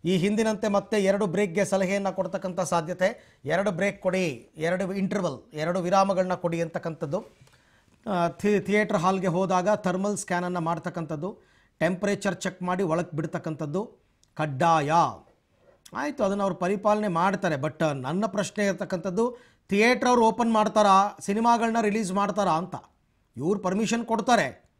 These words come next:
ಹಾಗೆ ನೋಡೋಕ್ಕೋದ್ರೆ ಈಗ private ಬಸ್‌ಗಳಿಗೆ permission ಕೊಟ್ಟು ಹತ್ತು ದಿನ ಆಗಿತ್ತು, ನಿನ್ನೆಯಿಂದ ಶುರುವಾಗಿದೆ. So ಆ ಥರ theatre ಅವ್ರಿಗೆ permission ಕೊಟ್ಟರು, ಅವರು open ಮಾಡೋದಕ್ಕೆ ready ಇದ್ದಾರಾ?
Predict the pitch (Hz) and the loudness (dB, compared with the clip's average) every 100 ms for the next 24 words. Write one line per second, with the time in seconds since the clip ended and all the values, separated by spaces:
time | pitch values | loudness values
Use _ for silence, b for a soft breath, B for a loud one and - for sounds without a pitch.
0 | _ _ _ _ _ _ _ _ _ _ | _ _ _ _ _ _ _ _ _ _
1 | _ _ _ 175 196 214 226 226 233 226 | _ _ _ 2 4 4 0 0 0 2
2 | 220 196 208 240 185 214 196 226 220 180 | 2 2 2 0 0 -4 -2 -2 -2 -2
3 | 202 220 220 220 220 - 226 220 b b | -2 -2 -4 -6 -8 -2 -4 -4 b b
4 | _ 196 196 233 233 240 220 208 175 135 | _ -6 -2 0 4 4 2 -2 -4 -4
5 | 175 226 240 233 208 214 220 208 151 107 | -2 0 0 0 -2 0 2 2 0 -8
6 | _ _ _ _ _ _ _ _ _ - | _ _ _ _ _ _ _ _ _ -4
7 | 190 185 214 240 226 208 240 247 240 233 | 2 2 2 0 0 2 0 2 0 0
8 | 202 196 220 214 220 208 208 226 175 269 | -2 -2 -2 -2 -2 -4 2 4 6 6
9 | 311 247 254 262 240 226 214 226 185 180 | 8 8 8 6 2 2 0 0 0 2
10 | 185 151 143 160 131 90 85 | 2 2 2 2 2 -4 -18